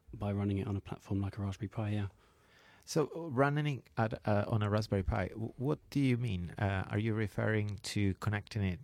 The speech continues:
Speaker 2: to an old T V, or what is exactly does that entail?
Speaker 1: Um,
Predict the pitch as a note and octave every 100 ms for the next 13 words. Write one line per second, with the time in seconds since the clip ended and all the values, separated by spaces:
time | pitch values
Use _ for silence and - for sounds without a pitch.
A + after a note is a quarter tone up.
0 | - - F#2+ F#2 G2 G2 F#2+ - G#2 A#2
1 | C#3+ D3 - G#2+ G2 A2+ A2 A#2+ A2+ F2+
2 | - G2 - G2+ F2 D#2+ F#2 E2 E2 -
3 | F2+ F2+ _ _ - - B2+ B2 A#2